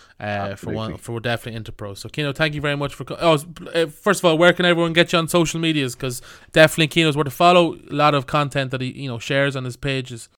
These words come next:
Speaker 2: I am at Rugby Keno on Twitter. And, uh, yeah, that's, that's the guts of it. <laughs>
Speaker 1: Yeah, fair enough. It keeps it simple. Keno, thanks very much, bud. Appreciate it.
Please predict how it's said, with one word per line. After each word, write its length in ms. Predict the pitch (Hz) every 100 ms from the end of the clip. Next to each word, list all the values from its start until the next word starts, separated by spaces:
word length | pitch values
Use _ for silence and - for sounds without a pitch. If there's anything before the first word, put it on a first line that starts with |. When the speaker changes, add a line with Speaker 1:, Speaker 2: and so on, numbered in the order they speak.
| _ _ _ _ _ _ -
Speaker 2:
I 200 | 110 113
am 320 | 104 107 107
at 200 | 87 98
Rugby 280 | 107 98 98
Keno 420 | - 95 92 92
on 420 | 82 - 87 87
Twitter. 400 | 87 - 87 82 - _ _
And, 360 | 80 78 78 76
uh, 240 | 76 73
yeah, 180 | 55 60
that's, 280 | 58 - - -
that's 160 | - _
the 100 | -
guts 200 | - -
of 60 | - - - -
it. 200 | 170 156
<laughs> 80 | -
Speaker 1:
Yeah, 160 | 156 262
fair 140 | 127
enough. 280 | - 117 101
It 200 | - -
keeps 220 | 151 131
it 80 | 127
simple. 440 | 131 117 117 107 - - -
Keno, 240 | 202 202
thanks 260 | 190 214 208
very 140 | 214
much, 220 | 208 208 -
bud. 220 | 214 185
Appreciate 400 | 165 196 202
it. 100 | 196